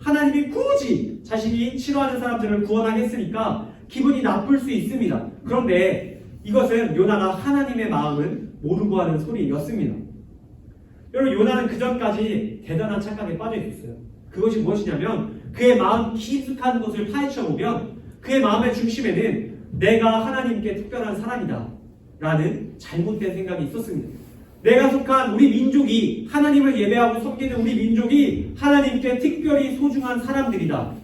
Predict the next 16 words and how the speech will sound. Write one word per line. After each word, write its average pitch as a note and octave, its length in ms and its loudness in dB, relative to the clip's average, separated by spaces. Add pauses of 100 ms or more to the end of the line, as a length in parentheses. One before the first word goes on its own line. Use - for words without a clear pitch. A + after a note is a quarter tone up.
(360)
라는 E3+ 500 0 (160)
잘못된 G3 600 0
생각이 F#3+ 600 -2 (200)
있었습니다. - 500 -6 (840)
그런데 E3+ 680 -4 (140)
하나님은 A#3+ 400 -8
그렇지 D#3 280 -4
않으셨어요. - 580 -6 (840)
이스라엘 C4 360 4
백성들을 B3 420 2
하나님께서 C4 540 0
특별히 C4+ 440 0
구별하시고 A3+ 600 2
사랑하신 C4+ 500 -2
것은 - 180 -2
맞지만 - 720 -2